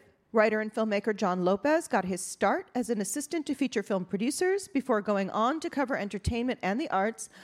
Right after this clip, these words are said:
for Grantland, Vanity Fair, and the Long-, Los Angeles Times, among others. An alum of the Sundance Institute Labs, John has subsequently written and produced for such shows as Paramount Plus's Strange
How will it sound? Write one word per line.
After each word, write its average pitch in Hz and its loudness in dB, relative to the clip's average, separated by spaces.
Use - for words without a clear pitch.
for 208 0
Grantland, 214 0
Vanity 196 0
Fair, 160 0
and 190 0
the 196 2
Long-, 185 0
Los 185 0
Angeles 202 -4
Times, 165 -2
among 185 0
others. - -4
An 226 4
alum 220 4
of 208 -2
the 214 -2
Sundance 214 -2
Institute - -4
Labs, 170 0
John 202 0
has 196 -2
subsequently 254 -2
written 214 0
and 240 -2
produced 220 0
for 226 -4
such - -4
shows 240 0
as 269 -4
Paramount 202 -2
Plus's 202 -2
Strange 156 -4